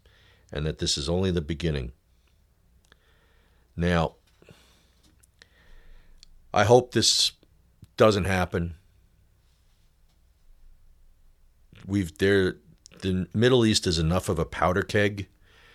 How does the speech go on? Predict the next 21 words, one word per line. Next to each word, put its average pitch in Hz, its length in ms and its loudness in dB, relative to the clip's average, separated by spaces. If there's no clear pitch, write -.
without 90 500 0
having 87 380 -2
somebody 82 640 -2
stick - 320 0
a 85 60 4
blowtorch 87 680 -2
to - 140 -8
the - 80 -8
fuse. 82 680 -4
But 87 100 4
I 95 120 6
have 104 120 6
a 92 60 -2
feeling 113 580 0
that 85 200 -8
there 104 180 4
are 92 60 4
other 98 180 2
forces 87 540 -2
driving 78 420 -2
this, - 440 -6